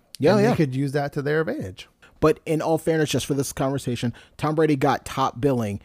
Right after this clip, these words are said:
Speaker 1: his second contract. His third, fourth contract is when he took less money 'cause he wanted
Speaker 2: Fair.
Speaker 1: to just keep winning.
Speaker 2: Yeah.
Speaker 1: So,
Speaker 2: So
Speaker 1: I don't know. It'll, it'll be interesting, and you're right, that's an off-season topic.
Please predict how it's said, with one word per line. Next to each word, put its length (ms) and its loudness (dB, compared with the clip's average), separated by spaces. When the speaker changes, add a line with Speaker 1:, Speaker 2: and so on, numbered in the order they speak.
Speaker 1:
his 220 -4
second 380 -4
contract. 580 -10
His 220 -2
third, 520 2
fourth 320 -2
contract 480 0
is 80 -4
when 100 0
he 60 0
took 240 -6
less 180 -6
money 300 -10
'cause 140 -4
he 60 -2
wanted 200 -4
Speaker 2:
Fair. 80 -2
Speaker 1:
to 60 -6
just 120 -10
keep 200 -12
winning. 240 -12
Speaker 2:
Yeah. 220 -8
Speaker 1:
So, 140 -2
Speaker 2:
So 180 -2
Speaker 1:
I 140 -8
don't 100 -4
know. 200 -2
It'll, 320 0
it'll 140 0
be 140 0
interesting, 340 -2
and 100 0
you're 80 0
right, 140 -2
that's 200 -4
an 60 -2
off-season 440 -2
topic. 480 -2